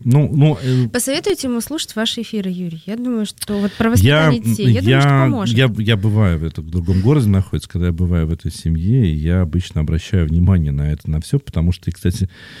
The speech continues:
Speaker 1: говоря, ребёнок <laughs> достаточно капризный, и он меня слушает. И фразу такую за мной: "Что это за мальчик такой тут на меня смотрит?" Он так запомнил, и он, он просто, я ещё с бородой был, он прям вообще т-, и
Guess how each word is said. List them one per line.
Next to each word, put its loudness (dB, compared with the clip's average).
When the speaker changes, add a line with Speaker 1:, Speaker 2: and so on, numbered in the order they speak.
Speaker 1:
говоря, 4
ребёнок 0
<laughs> -4
достаточно -2
капризный, 0
и 4
он 4
меня 0
слушает. -4
И 2
фразу 2
такую -2
за 2
мной: 0
"Что 0
это 0
за 4
мальчик 2
такой -2
тут -6
на 4
меня 4
смотрит?" 0
Он -2
так -4
запомнил, 2
и -2
он, 2
он 2
просто, -4
я 2
ещё 0
с -2
бородой 2
был, 0
он 0
прям 0
вообще -4
т-, -2
и -2